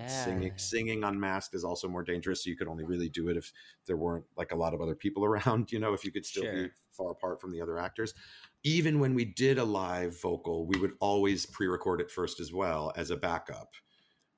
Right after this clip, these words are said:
Speaker 1: Which when
Speaker 2: Okay.
Speaker 1: I heard that, I was like, "Oh, yeah, okay," like, if someone wakes up that day with no, with no voice. But it's not just that, it's also, like, you get in, you know, it's a multi-, it's like a multi-million dollar, it's this very expensive shoot, and everyone's on the clock,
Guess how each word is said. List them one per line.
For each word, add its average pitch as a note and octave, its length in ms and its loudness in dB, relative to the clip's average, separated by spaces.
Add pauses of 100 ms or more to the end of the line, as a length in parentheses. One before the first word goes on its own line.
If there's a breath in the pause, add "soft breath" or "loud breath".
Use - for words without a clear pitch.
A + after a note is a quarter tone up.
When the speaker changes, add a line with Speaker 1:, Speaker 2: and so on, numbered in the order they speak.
(120)
Speaker 1:
Which A2 240 2
when F#2 140 2
Speaker 2:
Okay. - 0 -
Speaker 1:
I C3 140 6
heard B2+ 220 4
that, A2 140 4
I A2 40 4
was G2+ 120 2
like, G2+ 180 0
"Oh, F#2+ 200 2
yeah, F2 240 2 (120)
okay," E2+ 260 -2
like, E2 200 -4
if E2 100 -8
someone E2+ 240 -6
wakes E2 200 -8
up E2+ 120 -8
that E2 140 -8
day F2 100 -2
with E2 160 -2
no, E2+ 260 -4
with F2+ 160 -2
no F2 100 -2
voice. F#2 240 -2
But F#2+ 160 -4
it's F#2 120 -6
not A2 220 0
just G#2 200 -2
that, E2+ 180 -4
it's - 120 -12
also, F#2 260 -4
like, E2+ 220 -4
you F#2 220 -6
get G2+ 300 0
in, G#2 140 -2
you B2 60 0
know, F#2 140 0
it's - 120 -4
a A#2+ 60 -4
multi-, A2+ 500 -6
it's G#2+ 140 -6
like G#2 140 -2
a F2 160 -2 (440)
multi-million G#2+ 720 -2
dollar, G#2 180 2
it's - 120 -2
this G2+ 160 -2
very A2 340 4
expensive F#2+ 640 -2
shoot, F#2+ 400 0
and F#2 140 -2
everyone's G#2 400 0
on F#2 140 0
the F2 60 -6
clock, D#2+ 420 -8